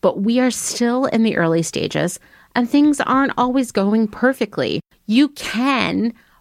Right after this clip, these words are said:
overconsume secondhand clothing, just like brand new clothing. We cannot use secondhand as a replacement in our overshopping. We need to unpack why we buy stuff to make ourselves feel better,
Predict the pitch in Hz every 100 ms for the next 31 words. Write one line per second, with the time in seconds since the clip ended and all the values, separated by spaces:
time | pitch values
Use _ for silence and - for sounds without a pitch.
0 | - 214 208 226 262 240 - 151 165 -
1 | 139 131 160 156 143 165 - 233 165 -
2 | - _ _ - 151 160 - 160 180 -
3 | 196 208 196 156 - 160 - - - -
4 | - _ - 175 - - 165 208 240 269
5 | 247 220 202 165 165 170 170 - 185 196
6 | 185 160 139 151 - 160 175 170 190 190
7 | - - 214 285 - 139 143 165 - 165
8 | 175 190 - 170 170 180 - 233 254 -
9 | - - - - - - _ 202 214 208
10 | 247 262 302 - - 175 196 233 233 -
11 | 139 131 156 - 147 156 139 143 170 214
12 | 214 131 139 - - 135 - - 165 139
13 | 156 151 - 143 - - 269 302 269 196
14 | - 101 -